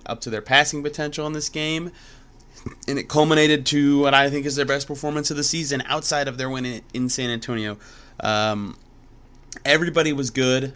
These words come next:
I did player grades for eight points, nine seconds tonight. I think the lowest grade I gave was I gave Tyreke Evans a C, uh, because he shot three for twelve, but he was dishing out good assists. He was playing good D.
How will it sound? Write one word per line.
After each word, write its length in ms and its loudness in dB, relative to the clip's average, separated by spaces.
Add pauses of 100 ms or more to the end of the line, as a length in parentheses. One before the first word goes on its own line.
I 100 -2
did 160 -4
player 280 0
grades 260 2
for 80 -4
eight 140 0
points, 280 -6
nine 200 -4
seconds 420 -2
tonight. 320 -2
I 100 -2
think 300 -4
the 120 -4
lowest 460 -2
grade 200 -2
I 120 -2
gave 340 -2
was 160 -6
I 100 -8
gave 340 -10
Tyreke 340 -4
Evans 380 -4
a 60 -8
C, 520 -2 (480)
uh, 320 0
because 300 -4
he 80 -4
shot 320 0
three 140 -2
for 100 -12
twelve, 380 0
but 100 -6
he 160 -2
was 120 -2
dishing 280 -4
out 160 -4
good 140 -4
assists. 420 -2
He 160 -2
was 140 -6
playing 320 -6
good 180 -6
D. 400 -4